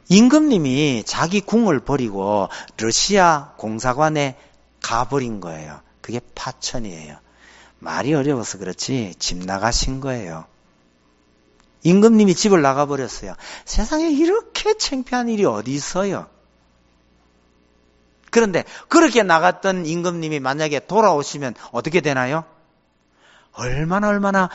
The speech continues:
기쁘게 맞이했겠습니까? 그죠? 만약에 함흥으로 가 있었던 이성계가 마음을 돌이키고요. "다시는 그런 일 없도록 해라." 그러고 돌아가겠노라고 돌아오면요. 어떻게 환영 행사를 했겠어요?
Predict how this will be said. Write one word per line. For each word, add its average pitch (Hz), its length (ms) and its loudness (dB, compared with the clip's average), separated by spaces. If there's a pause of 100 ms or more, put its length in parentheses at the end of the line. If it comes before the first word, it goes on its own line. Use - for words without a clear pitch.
(140)
기쁘게 165 480 -4 (400)
맞이했겠습니까? 117 1300 -8
그죠? 123 240 -10 (2000)
만약에 160 500 0 (380)
함흥으로 165 420 0
가 147 120 4
있었던 139 360 -6
이성계가 135 600 -6 (360)
마음을 131 340 -2
돌이키고요. 117 640 -8 (360)
"다시는 170 600 -4
그런 151 260 -4
일 131 100 -4
없도록 127 300 -6
해라." 117 220 -6
그러고 170 300 0 (200)
돌아가겠노라고 123 800 -2
돌아오면요. 123 720 -4 (720)
어떻게 214 300 -2
환영 175 300 0
행사를 156 360 -4
했겠어요? 117 560 -10